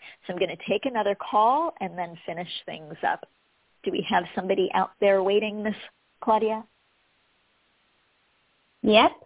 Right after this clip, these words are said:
Speaker 2: we have. We're gonna go with Valerie in California, and then when we come back, we're gonna take Jessica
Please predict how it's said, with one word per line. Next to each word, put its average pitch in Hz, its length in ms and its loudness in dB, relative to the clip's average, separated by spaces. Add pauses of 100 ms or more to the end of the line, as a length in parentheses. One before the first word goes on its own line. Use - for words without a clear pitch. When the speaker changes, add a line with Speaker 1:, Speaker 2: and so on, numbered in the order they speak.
(300)
Speaker 2:
we 233 400 2
have. 226 420 0
We're 240 120 4
gonna 262 300 2
go 277 340 4 (420)
with 247 440 0 (120)
Valerie 240 920 0
in 269 320 4
California, 262 840 0 (760)
and 247 180 4
then 254 540 6
when 247 500 0 (140)
we 233 300 0
come 247 220 2
back, 240 220 2 (240)
we're 220 140 0
gonna 214 220 -2
take 208 280 -2
Jessica - 720 -2